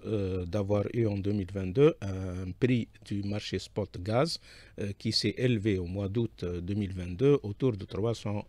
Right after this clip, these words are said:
euh, dollars, euh, le mégawattheure. Donc, comme dans la formule, euh, de prix de nos contrats à long terme, euh, il y a une indexation, euh, du prix du gaz sur celui, euh, du pétrole.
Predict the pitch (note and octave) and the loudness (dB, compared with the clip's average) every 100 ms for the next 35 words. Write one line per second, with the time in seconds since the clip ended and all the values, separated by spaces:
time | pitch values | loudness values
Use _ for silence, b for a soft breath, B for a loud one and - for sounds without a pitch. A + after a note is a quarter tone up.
0 | - F#2+ F#2 F2+ F2+ A2 A2+ C3+ C#3+ B | -8 -6 -4 -4 0 2 2 0 -2 B
1 | B B - F#2+ G2 G2 B2 A#2 G2+ F#2+ | B B -8 -2 0 4 6 6 4 2
2 | F2+ - F2 - B B B - G#2+ A#2+ | 0 -4 -6 -10 B B B -4 4 4
3 | A2 - - - C#3+ F3 E3 C#3 C#3 B2+ | 4 -2 -16 4 6 8 6 2 2 2
4 | C3 A2 - B2 A#2+ A#2 F#2 - - - | 4 2 4 4 4 2 2 -4 -14 -12
5 | A#2+ A2+ G#2+ G2 G2 F#2+ G2 F#2 F#2 B2 | -8 -4 -4 -4 -6 -6 -6 -6 2 2
6 | - A#2+ A#2+ - - - - - - - | 4 2 2 -2 -20 -20 -20 -20 -20 -20
7 | - - C3+ A2+ A2 G#2 G#2+ F#2+ G2 F#2 | -12 -2 2 4 2 2 0 2 2 2
8 | G2+ G#2 A2 G2+ E2 B B B B B | 2 4 4 4 0 B B B B B
9 | B2+ G#2+ F#2+ G2+ F#2+ G2+ G#2+ A2 G2+ G#2+ | -4 -2 0 0 -2 -2 2 2 4 6
10 | D#3 D3 C#3+ - G2+ - F#2+ D2+ - - | 8 8 6 4 2 2 -4 -4 -16 -18
11 | B2+ G#2 G2 F#2+ A#2+ A#2 A2+ A2+ G#2+ G2+ | -8 -4 -2 0 0 2 2 2 0 2
12 | A2 F#2 - - - B2+ - A#2 G#2+ G#2+ | 2 2 -6 -10 0 0 2 -2 0 2
13 | A2+ G#2 G#2 F#2 F#2 E2+ F2 G2+ G#2+ F#2+ | 2 0 -4 -2 -2 -4 -4 0 2 2
14 | F#2 F#2+ - A2+ D#3 | -2 -4 2 6 6